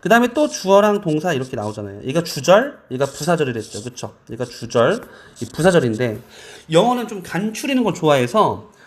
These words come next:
분사 구문이라는 걸 잘 써요. 분사 구문. 분사 구문이 뭐냐면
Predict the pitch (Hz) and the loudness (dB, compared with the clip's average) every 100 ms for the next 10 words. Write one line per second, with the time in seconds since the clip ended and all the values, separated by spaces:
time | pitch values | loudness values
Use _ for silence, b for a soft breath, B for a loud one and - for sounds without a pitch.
0 | B - 202 294 339 330 302 240 196 156 | B 0 2 6 6 4 2 0 0 -2
1 | 120 107 113 107 113 135 131 117 101 98 | -6 -6 -6 -6 -8 -8 -6 -6 -8 -12
2 | 104 - 170 262 277 277 254 160 135 143 | -14 -4 0 2 2 2 2 2 2 0
3 | 202 151 | 0 -2